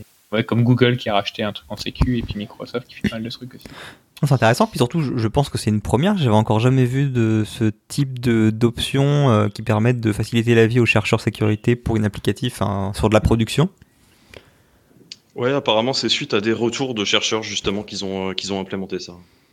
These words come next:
Speaker 2: En gros, vous faites trop bien votre boulot sur la partie sécurisation, on n'a pas moyen de faire man in the middle pour a-, analyser ce qu'il y a derrière, donc, euh, c'est aussi un, enfin, comment dire, c'est,
Speaker 3: Ouais,
Speaker 2: euh,
Speaker 3: ouais, ouais.
Speaker 2: une belle chose à mettre en avant également, c'est-à-dire que,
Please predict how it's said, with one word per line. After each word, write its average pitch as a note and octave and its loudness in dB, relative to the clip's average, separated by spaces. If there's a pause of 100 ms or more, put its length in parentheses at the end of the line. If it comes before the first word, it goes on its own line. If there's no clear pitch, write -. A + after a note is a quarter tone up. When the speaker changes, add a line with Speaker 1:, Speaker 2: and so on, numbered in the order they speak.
(180)
Speaker 2:
En A#2+ -6
gros, B2+ 0
vous C3+ 0
faites A#2+ -2
trop - -2
bien D3 6
votre C3 2
boulot B2+ 2
sur B2 2
la A2 4
partie A#2 -2
sécurisation, A2 2
on C#3 2
n'a G#2 2
pas B2 0
moyen C3+ 4
de B2+ -2
faire A#2+ 0
man A#2 4
in A#2 2
the A2+ 0
middle A#2+ 2
pour - -8
a-, G2+ -4
analyser A#2 0
ce - -12
qu'il A2 4
y - 6
a - 0
derrière, G#2+ 0
donc, G#2+ -8
euh, G#2+ -6 (1600)
c'est - -4
aussi A#2+ 4
un, G#2+ 6
enfin, G2 0
comment G2+ 2
dire, G2+ 2
c'est, G2 0
Speaker 3:
Ouais, G2+ 2
Speaker 2:
euh, A2 0
Speaker 3:
ouais, A2 -4
ouais. - -8 (340)
Speaker 2:
une G#2+ 0
belle A#2 2
chose B2+ 2
à A#2 6
mettre A2 0
en G#2 2
avant G#2 2
également, C3+ 2
c'est-à-dire G#2 -2
que, G2 -4